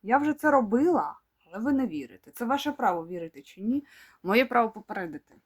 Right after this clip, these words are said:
Що після війни українців забиратимуть житло за серйозні комунальні заборгованості. Зрозумійте ви нарешті,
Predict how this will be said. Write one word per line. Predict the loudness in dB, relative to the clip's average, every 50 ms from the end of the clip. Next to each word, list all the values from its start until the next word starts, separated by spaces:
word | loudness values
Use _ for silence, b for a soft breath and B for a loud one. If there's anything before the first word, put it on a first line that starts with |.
| _ _ _ _ _ B B B B B B B B B B B B B
Що | B -14 -12
після | -6 -4 -4 0 2 2 2
війни | 4 6 6 6 6
українців | 4 2 0 0 0 0 0 0 -2 -4
забиратимуть | -8 -6 -4 -2 0 0 0 0 -2 -4 -4 -2 -4
житло | -6 -10 -6 -2 -2 -2
за | -2 -2 -6
серйозні | -8 -8 -4 0 2 2 2 0 -4 -10
комунальні | -10 -6 -4 -2 0 4 6 6 6 6 4 0 0 0 -2 -2 -4 -6 -8 -10
заборгованості. | -10 -8 -6 -4 -2 -2 -2 -2 -2 -2 -2 -6 -8 -10 -12 -16 _ -20 _ _ B B B B B B B B B B B B B B -10
Зрозумійте | -6 -6 -4 0 2 2 4 4 2 0 -2 -4
ви | -4 -4
нарешті, | -2 -2 -4 -4 -4 -4 -6 -6 -8 -18 _ _ _